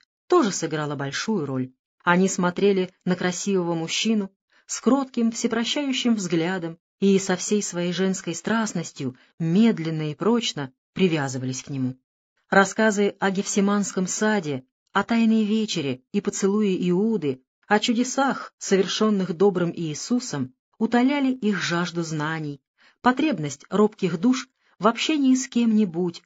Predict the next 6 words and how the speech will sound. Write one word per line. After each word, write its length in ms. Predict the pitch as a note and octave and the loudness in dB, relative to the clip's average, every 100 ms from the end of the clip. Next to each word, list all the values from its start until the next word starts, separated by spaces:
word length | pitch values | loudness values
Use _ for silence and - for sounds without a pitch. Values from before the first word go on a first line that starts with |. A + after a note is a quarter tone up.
| _ | _
вне 380 | - D#3+ A3+ D4 - | -6 4 6 4 -2
узкого 400 | G#3+ A3+ - G3 | -4 -4 -2 -2
семейного 540 | F#3+ E3 D3+ D#3 D3 | -2 -4 -4 -6 -8
круга, 400 | D#3 D3+ C#3+ C#3 B2+ _ _ | -8 -6 -6 -8 -10 _ _
в 120 | E3+ | 0
нарушении 760 | F3 D#3 C3+ G#3+ C4+ C4 B3 B3 | 2 2 0 0 4 6 4 0